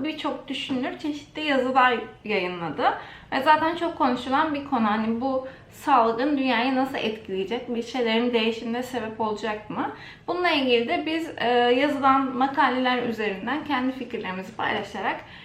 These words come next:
bir sohbet videosu çekelim dedik. Fakat çok fazla makale var ve, e, yani onlara baktığımızda hepsini tek bir videoya sığdıramayacağımızı fark ettik. Uzun olacak. O yüzden de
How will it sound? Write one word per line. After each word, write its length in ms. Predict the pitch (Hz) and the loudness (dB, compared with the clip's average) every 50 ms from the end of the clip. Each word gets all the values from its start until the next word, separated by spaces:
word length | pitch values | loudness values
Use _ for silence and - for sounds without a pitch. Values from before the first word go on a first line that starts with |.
| - - - - | -20 -14 -8 -4
bir 140 | 311 339 339 | -2 -2 0
sohbet 440 | - 339 311 294 - 277 269 277 | 0 0 0 0 0 -4 -6 -4
videosu 360 | 254 233 202 214 269 - - - | -4 -4 -2 -2 -2 -2 -2 -4
çekelim 480 | 285 269 - 285 254 220 - 185 165 | -4 -4 -2 -4 -4 -4 -4 -4 -4
dedik. 300 | 143 - - - - - - - - - - - - | -6 -4 -4 -4 -6 -6 -8 -14 -20 -20 -20 -20 -4
Fakat 380 | - 349 339 349 370 381 381 - | -2 0 2 4 4 4 4 2
çok 220 | 381 370 359 - | 0 -4 -2 2
fazla 240 | - 220 - 233 233 | 2 2 4 4 2
makale 540 | 226 214 226 - - 233 202 196 214 214 208 | -2 -2 -4 -2 -2 -2 0 0 0 0 2
var 200 | 226 269 359 403 392 370 320 | 4 4 4 2 0 -2 -2
ve, 80 | 285 294 311 330 - - - - - - - - - - - - - - - - - | -2 -2 -2 -2 -6 -10 -16 -20 -20 -20 -20 -20 -20 -20 -20 -20 -20 -20 -8 0 2
e, 360 | 233 240 233 233 233 240 240 233 - - - | 4 6 6 6 4 4 2 0 -4 -6 2
yani 240 | 277 254 233 254 277 | 6 8 8 8 10
onlara 200 | 285 302 320 311 | 10 8 10 10
baktığımızda 600 | 311 311 311 - - 311 294 302 294 285 294 370 | 8 6 6 2 -4 -4 -2 -2 -2 0 2 2
hepsini 400 | 359 339 - - - 330 320 311 | 2 2 0 -2 -4 -6 -4 -2
tek 300 | 320 302 294 - - - | -2 -4 -4 -6 -6 -4
bir 180 | 285 285 285 254 | -4 -2 -2 -2
videoya 300 | 277 240 277 302 359 359 | -2 -2 -2 -2 -2 -2
sığdıramayacağımızı 920 | - - 285 269 277 277 269 262 254 254 233 - 233 226 226 226 226 - - | -2 -2 -2 -2 2 2 2 4 4 2 2 2 2 2 2 2 -2 -4 -6
fark 320 | - 214 170 160 - - 180 | -2 -2 0 0 0 -4 -8
ettik. 220 | - - - - - - | -12 -12 -14 -14 -10 -6
Uzun 360 | 220 208 196 202 208 202 202 - - - - - - - - - | -6 -4 -4 -2 -2 -4 -4 -6 -10 -16 -20 -20 -20 -16 -8 -6
olacak. 480 | 160 160 156 160 - - 247 339 466 - - - - - - - - - - - - - | -4 -4 -4 -6 -4 -2 -2 -2 -2 -4 -8 -14 -18 -20 -20 -20 -20 -20 -20 -20 -4 2
O 140 | - 349 370 | 4 4 4
yüzden 440 | 330 269 247 247 240 233 233 247 254 | 4 2 2 2 2 2 2 2 0
de 60 | 311 | 0